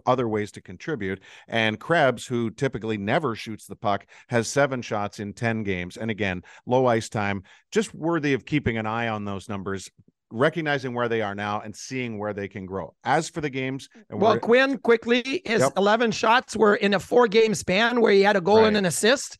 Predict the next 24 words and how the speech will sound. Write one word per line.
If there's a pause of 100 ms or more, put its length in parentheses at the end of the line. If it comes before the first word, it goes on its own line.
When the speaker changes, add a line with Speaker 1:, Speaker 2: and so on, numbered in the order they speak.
(300)
Speaker 2:
You
know,
the
other
games,
nothing. (280)
And
Speaker 1:
Mm-hmm.
Speaker 2:
Krebs,
where
he
started
not
doing
much,
and
then
he
was
a
healthy
scratch
for
two,